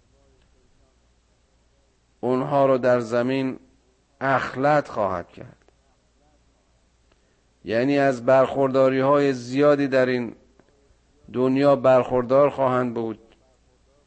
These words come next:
اما تبعیت از هوای نفسشان دارند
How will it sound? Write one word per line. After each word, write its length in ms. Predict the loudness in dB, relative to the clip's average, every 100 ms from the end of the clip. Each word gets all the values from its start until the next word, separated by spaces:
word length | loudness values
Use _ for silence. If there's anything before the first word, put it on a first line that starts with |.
| _ _ _ _ _ _ _ _ _ _ _ _ _ _
اما 720 | -4 0 0 2 0 -2 -10 _ _ _ _
تبعیت 720 | -4 -2 -2 -2 0 -2 -2
از 220 | -4 -6
هوای 480 | -8 -6 -2 -2 -2
نفسشان 640 | -2 -4 -6 -16 -14 -14
دارند 300 | -14 -18 -20